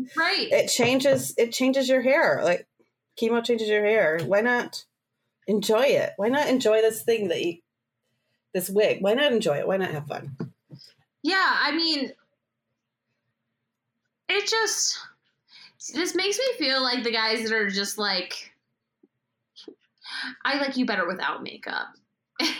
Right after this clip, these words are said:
Speaker 1: Like,
Speaker 2: Mm-hmm.
Speaker 1: I, you know, like, like, "You shouldn't wear so much makeup. You look so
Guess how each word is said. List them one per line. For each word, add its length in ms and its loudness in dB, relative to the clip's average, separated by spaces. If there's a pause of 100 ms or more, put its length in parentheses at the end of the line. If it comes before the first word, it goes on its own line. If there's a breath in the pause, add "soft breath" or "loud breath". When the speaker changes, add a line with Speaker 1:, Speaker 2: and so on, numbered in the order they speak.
Speaker 1:
Like, 160 6
Speaker 2:
Mm-hmm. 220 0
Speaker 1:
I, 60 -4 (120)
you 100 0
know, 160 0
like, 260 -4 (360 loud breath)
like, 160 -2 (200)
"You 140 -2
shouldn't 280 0
wear 200 2
so 280 0
much 280 -2
makeup. 920 -4
You 120 -10
look 180 -4
so 260 -4